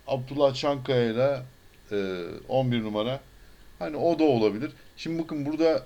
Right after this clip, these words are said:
handikap on altı genelde böyle, e, hafif kilolu, e, biniciler, yani hafif kilolu saf daha çok ön planda olması gerekiyor. Hayırlısı olsun bakalım arkadaşlar. Evet, e,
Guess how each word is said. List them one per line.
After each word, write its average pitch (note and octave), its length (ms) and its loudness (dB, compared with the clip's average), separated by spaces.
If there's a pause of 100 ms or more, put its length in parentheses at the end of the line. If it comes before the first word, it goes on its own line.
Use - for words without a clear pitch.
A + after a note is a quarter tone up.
(140)
handikap C#3+ 400 -2
on D#3+ 120 0
altı D3+ 500 0
genelde C3+ 520 0
böyle, B2 200 -2
e, G#2+ 460 -2 (1040)
hafif B2+ 460 -8
kilolu, A#2+ 480 0 (240)
e, G#2+ 60 -8 (720)
biniciler, G#2+ 420 -4
yani G2+ 40 -4
hafif G2 280 -6
kilolu G2+ 260 -8
saf - 200 -6 (880)
daha G2+ 180 0
çok - 180 -10
ön G#2 120 -6
planda G2 300 -4
olması F#2+ 300 -8
gerekiyor. G#2 360 -6 (960)
Hayırlısı A3+ 340 4
olsun G#3+ 280 0
bakalım E3 300 0
arkadaşlar. D#3 640 0
Evet, F3+ 300 -2
e, A2+ 300 0